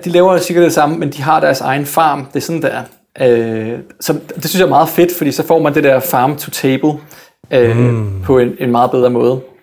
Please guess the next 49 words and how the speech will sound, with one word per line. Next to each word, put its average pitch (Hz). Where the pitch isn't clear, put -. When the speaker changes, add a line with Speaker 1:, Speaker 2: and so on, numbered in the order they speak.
Speaker 1:
Så -
der 123
ikke 117
er, 120
er, 117
altså, -
du 120
ved 123
jo, 127
hvad 120
det 120
er. 117
Farm 131
to 139
table, 127
det 120
er 127
jo 123
meget 127
bedre, 127
hvis 127
det 123
er 120
en 117
kort 127
afstand, -
end 120
hvis 113
det 120
bliver 139
importeret 127
fra, 117
fra, 127
øh, 127
halvvejs 127
over 123
jordkloden. 123
Øhm, 117
og, 127
øhm, 123
så 180
for 165
nylig 185
har 175
jeg 151
investeret 151
i 127
en, 117
øhm, 113